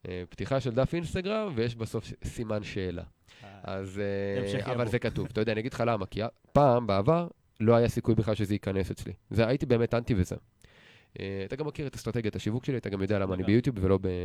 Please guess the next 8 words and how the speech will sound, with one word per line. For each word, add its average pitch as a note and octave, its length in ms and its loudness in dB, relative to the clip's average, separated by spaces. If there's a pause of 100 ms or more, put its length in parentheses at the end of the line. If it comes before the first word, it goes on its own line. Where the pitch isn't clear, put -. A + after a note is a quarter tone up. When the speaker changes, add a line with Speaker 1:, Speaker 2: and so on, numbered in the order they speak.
(120)
Speaker 1:
ברשתות F#2+ 460 -2
אחרות. F2 340 -4 (600)
אה, F#2+ 60 -10 (1000)
אבל G#2+ 300 -4 (380)
בוא C3+ 160 4
נגיד E3+ 300 -4 (120)
ג-, A#2 80 -10 (120)
ככה, F3+ 340 0